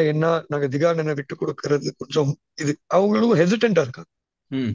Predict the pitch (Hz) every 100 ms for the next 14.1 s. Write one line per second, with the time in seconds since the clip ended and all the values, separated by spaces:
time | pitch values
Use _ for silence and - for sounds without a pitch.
0 | 107 - 196 165 165 - 220 202 190 202
1 | 180 170 170 170 175 143 - 156 135 143
2 | - - _ _ _ _ _ _ - 165
3 | 165 175 170 165 156 147 147 165 180 160
4 | 175 202 175 170 190 165 170 160 151 139
5 | 135 143 _ _ - 170 165 180 175 165
6 | 156 156 160 170 175 - 135 156 170 147
7 | 147 147 143 135 143 143 135 120 - _
8 | _ 165 170 190 175 170 165 151 - 160
9 | - 170 147 139 - 151 156 - 139 151
10 | 165 185 185 170 160 165 180 151 156 -
11 | 180 165 160 147 165 190 135 147 165 170
12 | 170 165 151 160 160 151 156 147 156 151
13 | 147 151 151 147 147 139 _ 170 165 147
14 | 175